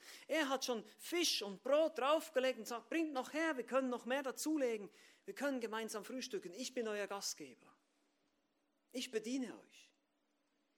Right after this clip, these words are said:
Einmal mehr sehen wir sein Dienerherz. Er ist hier quasi der Küchenchef <laughs> für seine Jünger. Ich meine, das ist erstaunlich. Ist das nicht erstaunlich? Ich meine, wir haben einen Herrn,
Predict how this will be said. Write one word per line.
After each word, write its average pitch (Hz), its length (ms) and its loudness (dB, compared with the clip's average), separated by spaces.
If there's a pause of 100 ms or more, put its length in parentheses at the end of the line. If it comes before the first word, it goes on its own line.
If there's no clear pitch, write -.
Einmal 160 240 -4
mehr 190 300 -4 (680)
sehen 175 300 -6
wir 160 80 -4
sein 156 280 0
Dienerherz. 151 960 -4 (1300)
Er 170 120 -8
ist 151 120 -8
hier 170 140 -2
quasi 156 300 -4
der 143 120 -2
Küchenchef 175 840 -6 (180)
<laughs> - 480 -20
für - 120 -14
seine 143 280 -4
Jünger. 160 420 -6 (1000)
Ich - 100 -18
meine, 208 120 -6
das 269 120 -6
ist - 120 -4
erstaunlich. - 1000 -6 (300)
Ist 254 180 -6
das 285 100 -8
nicht 220 160 -10
erstaunlich? - 880 -2 (440)
Ich 196 100 -8
meine, 262 180 4 (260)
wir 269 180 2
haben 349 240 4
einen 214 200 2
Herrn, 254 720 4